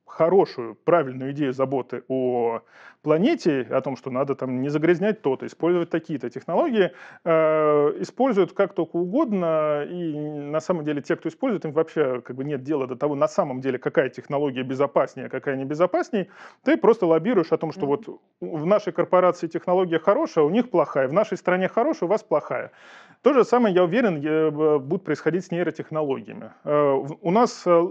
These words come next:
Speaker 1: хороший нейроимплант, а у вас опасный, ваш запретить, наши разрешить.
Speaker 2: Ну да.
Speaker 1: В вашей стране тоталитарные нейроимпланты, которые прививают вам неправильные
Speaker 2: А у
Speaker 1: мысли,
Speaker 2: нас
Speaker 1: а у
Speaker 2: демократия.
Speaker 1: нас демократические правильные импланты, которые учат людей правильным мыслям, поэтому мы вам технологии не поставим.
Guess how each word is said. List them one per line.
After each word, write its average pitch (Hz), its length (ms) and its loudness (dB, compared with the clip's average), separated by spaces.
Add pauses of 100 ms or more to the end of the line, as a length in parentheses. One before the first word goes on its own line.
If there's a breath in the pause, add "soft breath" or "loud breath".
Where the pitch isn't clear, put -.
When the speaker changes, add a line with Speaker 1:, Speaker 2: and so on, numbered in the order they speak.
Speaker 1:
хороший 254 400 2
нейроимплант, 147 600 0
а - 20 4
у 160 60 2
вас 220 240 2
опасный, 143 460 -2
ваш 165 180 2
запретить, 170 480 -6
наши 160 300 -2
разрешить. 147 420 -2
Speaker 2:
Ну 202 80 -6
да. 165 180 -12 (160 loud breath)
Speaker 1:
В 147 60 -6
вашей 226 240 4
стране 202 340 2
тоталитарные 208 720 2
нейроимпланты, 156 760 0
которые 147 340 0
прививают 147 500 2
вам 143 140 -2
неправильные 131 560 0
Speaker 2:
А 117 40 -6
у - 20 -6
Speaker 1:
мысли, 214 260 -4
Speaker 2:
нас 208 140 -2
Speaker 1:
а - 20 -16
у - 20 -16
Speaker 2:
демократия. 170 360 2
Speaker 1:
нас 302 240 4
демократические 208 720 2
правильные 143 420 2
импланты, 208 380 0
которые 160 340 2
учат 185 320 -4
людей 175 180 2
правильным 131 520 0
мыслям, 131 400 -8
поэтому 170 420 -2
мы 180 140 0
вам 165 300 0
технологии 139 520 -4
не 123 120 -8
поставим. 117 540 -8